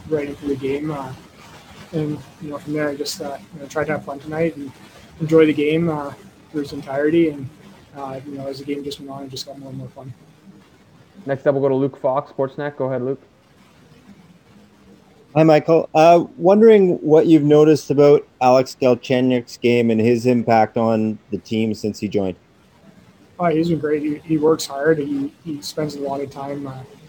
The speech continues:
Speaker 1: at the rink on practice days. Uh, he's always taking care of his body and doing the things that he needs to do to, uh, you know, perform every night. And then he's come out and he's been able to play with,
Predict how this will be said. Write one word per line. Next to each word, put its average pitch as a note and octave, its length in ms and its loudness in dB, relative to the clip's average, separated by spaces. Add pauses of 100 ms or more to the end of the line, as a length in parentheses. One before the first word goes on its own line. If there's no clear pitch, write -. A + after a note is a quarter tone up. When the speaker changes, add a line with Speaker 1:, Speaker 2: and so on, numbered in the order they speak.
(240)
Speaker 1:
at E3 100 0
the F3 80 -2
rink D3+ 220 -2
on C#3+ 160 -8
practice C#3 380 -14
days. C#3+ 300 -8
Uh, C#3 160 -10
he's C3+ 140 -14
always C3+ 180 -14
taking C3+ 220 -12
care C3+ 140 -16
of C3 100 -10
his C3 100 -12
body C3 420 -10
and C3 80 -10 (480)
doing D#3+ 180 0
the D#3 60 -2
things D3+ 240 -6
that D3+ 100 -4
he C#3+ 100 -10
needs C#3+ 200 -12
to D3+ 80 -16
do C#3+ 240 -4
to, C#3+ 80 -6
uh, C#3 140 -12 (260)
you D3+ 100 -14
know, C#3 100 -16
perform C#3+ 420 -14
every C3+ 200 -10
night. C#3 200 -6
And D3 100 -4
then C#3+ 120 -12
he's - 300 -12
come D3+ 140 -12
out D3 120 -4
and D3+ 140 -2
he's C#3 120 -12
been C#3+ 160 -16
able C#3+ 200 -10
to C#3 120 -8
play D3 220 -8
with, D3 120 -4